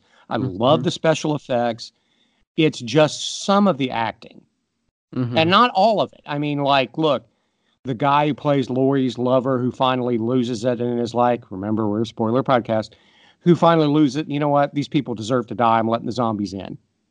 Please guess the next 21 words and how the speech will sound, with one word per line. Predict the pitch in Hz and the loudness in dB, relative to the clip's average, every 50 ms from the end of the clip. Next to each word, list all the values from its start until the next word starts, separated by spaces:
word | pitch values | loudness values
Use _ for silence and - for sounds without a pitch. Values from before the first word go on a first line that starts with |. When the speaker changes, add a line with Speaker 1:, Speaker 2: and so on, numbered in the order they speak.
| _ - | _ -4
Speaker 2:
Mm-hmm. | 135 127 113 131 127 123 123 127 - _ _ - | -2 -2 0 0 0 0 -2 -6 -10 _ _ 0
Speaker 1:
I | 160 180 208 | 2 4 4
think | 208 180 - | 4 4 2
he's | - 170 135 | 0 -2 -2
amazing | 131 117 117 127 127 117 - 101 - | -2 -2 -2 -2 -2 -4 -6 -10 -16
in | 50 - | -18 -18
it. | - - - _ _ _ _ _ _ _ _ _ _ - | -20 -20 -20 _ _ _ _ _ _ _ _ _ _ -2
Speaker 2:
Yep. | 120 120 120 - - - _ _ _ _ _ _ _ _ _ _ _ _ - | 0 2 2 2 0 -4 _ _ _ _ _ _ _ _ _ _ _ _ 0
Speaker 1:
I | 131 135 165 | 2 2 4
think | 165 170 156 - | 4 2 0 -2
he's | 156 147 - | -4 -6 -6
fantastic. | - 147 131 120 - 127 113 101 95 - - 71 67 - _ _ _ _ _ _ _ _ _ _ _ _ - | -8 -8 -10 -8 -10 -10 -10 -10 -12 -14 -16 -20 -20 -20 _ _ _ _ _ _ _ _ _ _ _ _ -4
I | 139 143 143 | -2 -2 -2
think | 139 165 160 147 - | 0 -2 -4 -2 -2
Laurie | 151 147 143 135 | 0 0 0 -2
Cardell | - 147 139 131 131 131 127 | 0 -2 -2 0 0 0 -2
is | 127 92 | -2 -4
very | 101 131 127 120 110 | -6 -6 -6 -6 -6
good | - 131 120 110 | -6 -6 -6 -6
in | 120 - - | -6 -8 -12
it. | 62 - | -14 -10